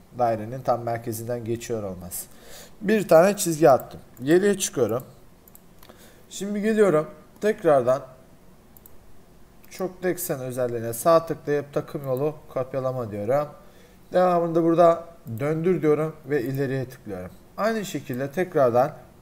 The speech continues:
kırk beş derece ve kendisi hariç toplam yedi tane. Kendisini de sayarsak sekiz oluyor zaten. Yedi tane giriyorum ve dönme ekseni. Şuradan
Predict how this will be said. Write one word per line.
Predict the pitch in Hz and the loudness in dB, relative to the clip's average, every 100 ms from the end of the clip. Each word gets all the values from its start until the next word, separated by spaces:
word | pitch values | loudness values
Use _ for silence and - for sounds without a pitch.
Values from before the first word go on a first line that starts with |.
| - | -16
kırk | - 180 180 | -8 -6 -2
beş | 185 185 - | -2 -2 -2
derece | 139 123 127 147 147 | -2 0 -2 -4 -6
ve | 139 | -6
kendisi | 156 147 151 160 175 | -2 -2 -2 -4 2
hariç | 139 131 170 - | 4 4 0 -4
toplam | 151 135 156 156 - - - - | -4 -2 -4 -4 -8 -20 -18 -6
yedi | 135 147 165 | -4 -4 -2
tane. | 127 98 95 95 | -2 -2 -8 -8
Kendisini | 151 147 151 131 | -8 -6 -8 -8
de | |
sayarsak | 127 151 117 - 160 | -4 -2 -2 -4 -4
sekiz | 151 131 110 | -4 -6 -6
oluyor | 104 101 | -6 -8
zaten. | 92 98 143 160 - - - - - - - - - - - - | -8 -4 0 0 0 -20 -20 -20 -20 -20 -20 -20 -20 -20 -20 -12
Yedi | 135 165 175 | -2 0 0
tane | 185 147 110 107 | 0 -2 -4 -4
giriyorum | 147 185 185 190 185 | 0 2 2 0 0
ve | 180 160 | -2 2
dönme | 175 175 175 | 0 2 -2
ekseni. | 143 - 101 | -2 -6 -10
Şuradan | 95 - 196 175 170 165 | -10 -6 -2 6 4 4